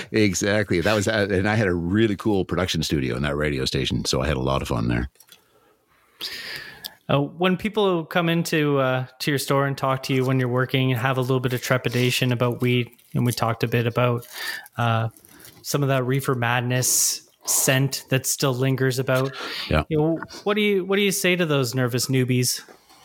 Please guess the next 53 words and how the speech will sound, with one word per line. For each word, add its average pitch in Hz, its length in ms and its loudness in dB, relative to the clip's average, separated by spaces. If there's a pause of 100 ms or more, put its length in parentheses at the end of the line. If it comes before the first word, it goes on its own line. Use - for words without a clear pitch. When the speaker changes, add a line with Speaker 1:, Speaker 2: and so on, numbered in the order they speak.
(1040)
Speaker 1:
Um, 147 300 0 (2500)
I 135 100 0
first 175 300 0
of 147 60 -2
all 131 140 2
say, 113 380 2 (1300)
uh, - 100 -4 (120)
especially 160 540 0
if 107 120 -2
we 120 160 2
have 113 100 2
already 104 300 2
had 101 160 2
a 87 60 -2
chance 92 300 2
to - 80 -6
build 90 240 2
up 85 160 2
a 82 60 0
bit 82 140 0
of 76 100 2
a 78 80 2
rapport, 71 560 0 (380)
and, 82 360 2
and 85 160 2
I've 90 180 2
spent 87 240 0
some 90 120 2
time, 90 340 2
you 82 60 4
know, 85 300 2
kinda 82 240 0
getting 82 240 2
to 82 80 -2
know 78 200 0
them 80 260 2
and 80 220 2
getting 80 240 0
a 78 40 0
sense 80 280 0
of, 73 260 -4
of, 73 280 0
of 78 200 0
who 95 220 0
they 80 120 2
are 78 240 0
and, 71 180 0
and, 71 280 -2
and 73 200 -2
what 82 140 0
they're 73 140 -2
here 87 160 2
for. 67 280 -2